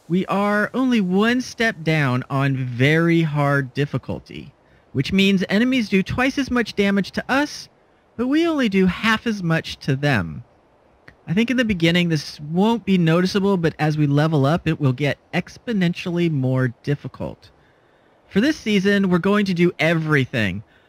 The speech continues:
All the quests, clear all the locations, do some settlement building. I just want to have fun this season, so we're going to get every perk, and we're going to max out our special.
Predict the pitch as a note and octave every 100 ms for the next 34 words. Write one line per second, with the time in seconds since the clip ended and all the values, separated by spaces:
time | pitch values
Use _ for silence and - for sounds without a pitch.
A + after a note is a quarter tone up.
0 | _ - C3 C#3 C3+ C3 - A3+ B3+ -
1 | - - - - - D#3 C#3 - B2 B2
2 | B2 A#2+ B2 - A#3+ A#3 B3 A#3+ B3 A#3
3 | G3+ A#2 B2 B2 A#2+ B2+ - G#3 A3 G#3+
4 | G3 D#3+ F3+ F#3 F#3+ G3 - - _ -
5 | D#4+ E4+ F4+ B3+ G3+ - D#3+ F3+ D#3+ C3
6 | C#3+ A#2+ A#2 A2+ - F#3 F3 F3 F#3 G3+
7 | G#3 A#3 A#3+ E3+ D3 C#3 - _ _ -
8 | F3 F3+ F3+ F#3 F#3 F3 E3+ _ - C#3+
9 | G2 - _ _ - A2+ C3 C#3 D#3+ D#3+
10 | - C#3 C3 D3 F#3 - - C#3+ C#3+ -
11 | - _ - B2+ A#2 - - - - D3
12 | - -